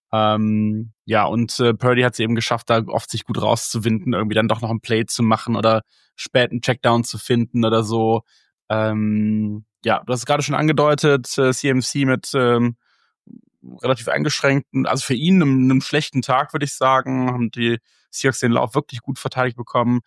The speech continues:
häufig auch im, im Backfield noch den, den ersten Kontakt gehabt, wenn nicht sogar ihn zu Fall gebracht, ähm, dass sie da sch-, gut durch die Line durchgekommen sind. Ähm, ja, aber wie gesagt, der eine, der nur eine,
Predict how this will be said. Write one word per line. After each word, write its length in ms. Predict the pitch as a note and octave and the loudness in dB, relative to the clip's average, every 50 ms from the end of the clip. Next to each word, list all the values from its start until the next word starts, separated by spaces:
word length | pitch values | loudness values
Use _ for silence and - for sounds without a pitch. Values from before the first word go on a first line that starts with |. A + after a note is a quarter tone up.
| _ _ _ _ _ - | _ _ _ _ _ 0
häufig 460 | C3 C#3 D#3 E3 - - C#3 - - | 2 2 2 2 0 -2 -8 -4 0
auch 180 | E2+ B2+ C3+ C3+ | 0 0 0 0
im, 300 | C3 C#3 C3+ C3+ B2+ - | 2 2 2 2 2 0
im 340 | - - C#3 D3 C#3+ C#3 A#2 - | 0 0 2 2 2 2 0 0
Backfield 560 | - C3+ C3+ - - - - C#3 C#3 C3 B2+ C3+ | -2 -2 -2 -2 -10 -4 0 2 2 2 2 2
noch 320 | C3 B2+ C3 B2 - - | 2 4 2 0 -2 -4
den, 500 | - C3+ B2+ B2 B2+ B2+ B2 B2 B2 A2+ | -2 0 2 4 4 4 4 4 2 2
den 440 | - B2+ A#2+ A#2+ B2 B2 A#2+ F#2+ - - | 2 2 2 4 4 2 2 0 -2 0
ersten 320 | - C#3 C#3 - - C3 | 0 0 0 -2 -4 -6
Kontakt 400 | - - B2+ A2+ - C#3 - - | -2 -2 -2 0 -2 -2 -2 -2
gehabt, 300 | - A#2+ A#2 B2+ B2 B2 A2+ | -2 0 0 0 -2 -2 0
wenn 160 | G#2+ A#2+ B2+ | 0 2 2
nicht 120 | C3 A#2 | 2 0
sogar 280 | - - A2+ B2 A#2+ A2+ | 0 -4 0 0 0 2
ihn 120 | A2+ A#2 | 2 -2
zu 140 | A2+ - A#2 | -2 -4 -6
Fall 240 | - - B2 B2 B2+ | -2 0 2 2 2
gebracht, 520 | A#2+ A2+ - G#2 A2 A2+ A2+ - - - - _ _ _ _ _ _ _ _ _ - | 2 0 0 0 0 0 0 -2 -6 -20 -20 _ _ _ _ _ _ _ _ _ -4
ähm, 460 | - A#2 A2+ A2+ A2 A2 A2+ A2+ G#2+ | -2 0 2 2 2 2 0 0 0
dass 140 | - A#2 - | -2 -6 -4
sie 60 | - | 0
da 100 | A#2 A#2 | 0 0
sch-, 200 | A#2+ A#2 - - - - | 0 0 -4 -10 -12 -10
gut 180 | B2 C#3 D3 C3+ | -4 -4 -2 0
durch 120 | B2+ - | -2 -2
die 60 | - B2 | 0 0
Line 320 | B2 A#2+ B2+ C3+ C3+ B2 | 2 2 4 4 2 4
durchgekommen 600 | B2+ B2+ - - - A2+ - - B2+ A#2+ B2+ B2+ | 2 2 0 -2 -10 -6 -2 -2 0 2 2 0
sind. 440 | A2+ G#2+ B2 A#2+ A#2+ B2 B2 - - - _ _ _ _ _ _ _ _ - - | 2 2 2 2 2 2 0 -2 -4 -14 _ _ _ _ _ _ _ _ -2 0
Ähm, 760 | A2+ A2+ A2 A2+ A2 A2 A2+ A2 A2 A2 A2 A2 A2 G#2+ G#2 - | 2 2 4 2 2 2 0 0 0 0 0 -2 -4 -6 -6 -4
ja, 140 | A2+ G#2+ - _ | -4 -4 -4 _
aber 260 | - - B2 C3 B2 B2 | -4 0 2 2 2 2
wie 40 | |
gesagt, 240 | B2 A#2+ A#2 - - | 0 -2 -4 -2 -2
der 120 | A#2 G#2+ F2+ | -2 0 0
eine, 400 | C3+ C#3+ C3+ C3 B2+ B2 - - | 2 2 4 4 4 2 0 -2
der 420 | - A2 A2 A#2+ - - - B2+ B2 | -8 -12 -10 -10 -8 -2 0 2 2
nur 240 | B2 C3 C3 A#2+ - | 4 4 4 4 2
eine, 640 | E2 C3 C3+ C3+ C3 B2+ B2 A#2+ B2 B2 A#2+ B2 | 2 2 2 2 4 4 4 4 2 2 0 -2